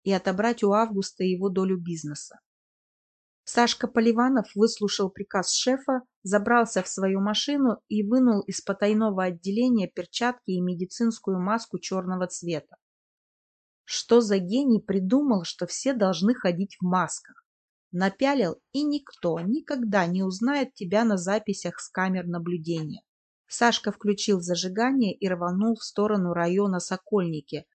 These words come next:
где в новенькой высотке проживала Эмма Глазунова. Он проникнет в квартиру, заберёт папку и разделается с Эммой.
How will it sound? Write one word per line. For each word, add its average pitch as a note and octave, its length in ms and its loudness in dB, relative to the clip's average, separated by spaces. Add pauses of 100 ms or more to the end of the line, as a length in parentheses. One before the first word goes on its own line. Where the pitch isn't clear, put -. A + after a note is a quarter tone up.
где F3+ 380 2
в G#3 80 4
новенькой G3 560 2
высотке A3+ 640 -2
проживала F3 720 0
Эмма F#3 320 -2
Глазунова. E3 680 -4 (1000)
Он C4+ 220 4
проникнет G#3 540 2
в - 100 -18
квартиру, C4 640 0 (220)
заберёт G3 560 2
папку B3+ 420 -2
и - 200 -2
разделается G3 720 2
с - 180 -12
Эммой. E3+ 380 -6